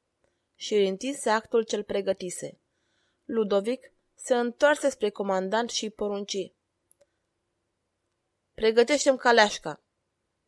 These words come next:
După ce conetabilul ieși, suveranul se așeză și apucă actul întins de Fochet, pregătindu-se să-l semneze.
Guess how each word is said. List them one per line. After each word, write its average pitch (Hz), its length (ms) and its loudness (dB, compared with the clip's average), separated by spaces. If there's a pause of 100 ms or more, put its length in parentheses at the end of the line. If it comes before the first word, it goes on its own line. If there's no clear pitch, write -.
(600)
După 175 320 -2
ce 277 160 -4
conetabilul 247 720 0
ieși, 190 480 -2 (340)
suveranul 220 680 2
se - 180 -2
așeză 226 440 0
și - 140 -4
apucă 240 360 -4
actul 226 340 0
întins 220 360 -6
de 226 120 0
Fochet, 196 500 -8 (600)
pregătindu-se 240 720 4
să-l 220 180 0
semneze. 202 680 -2